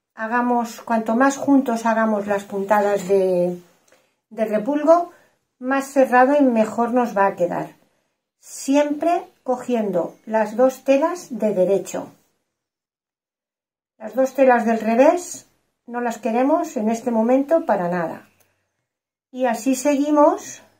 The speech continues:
a todo lo largo del,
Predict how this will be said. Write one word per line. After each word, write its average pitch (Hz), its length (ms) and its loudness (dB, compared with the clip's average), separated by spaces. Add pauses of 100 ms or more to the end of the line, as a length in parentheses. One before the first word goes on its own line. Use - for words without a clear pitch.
(1700)
a 226 140 -12
todo 226 300 -2
lo 226 140 0
largo 233 600 2
del, 196 760 -2